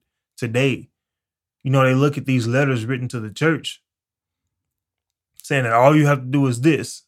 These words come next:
all you have to do is that to be saved. But we're skipping the foundation. We're skipping John chapter three,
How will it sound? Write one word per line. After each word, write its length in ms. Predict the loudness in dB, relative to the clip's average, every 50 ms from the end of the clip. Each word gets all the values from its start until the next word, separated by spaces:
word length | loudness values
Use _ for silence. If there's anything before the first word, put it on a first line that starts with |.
| _ -10
all 180 | -6 -4 -2 0
you 140 | 2 2
have 140 | 0 0 -2
to 80 | -4 -6
do 200 | -4 -4 -2 -2
is 120 | -4 -4
that 360 | -4 -4 -4 -4 -6 -10 _
to 100 | -16 -14
be 140 | -12 -12 -12
saved. 480 | -10 -6 -4 -2 -2 -2 -4 -6 -10 -14 _ _ _ _ _ _ _ _ -6
But 80 | 0 2
we're 140 | 2 2
skipping 420 | 2 0 -2 -2 0 2 2 2 2
the 100 | 0 0
foundation. 720 | -2 -2 -2 -2 -2 -2 0 0 0 -2 -2 -6 -10 -8 -6
We're 120 | -6 -6
skipping 400 | -6 -4 -6 -6 -4 -4 -4 -4
John 360 | -2 -2 0 0 0 0 -2 -2
chapter 340 | -4 -4 -6 -6 -8 -12
three, 400 | -12 -8 -6 -4 -4 -4 -4 -6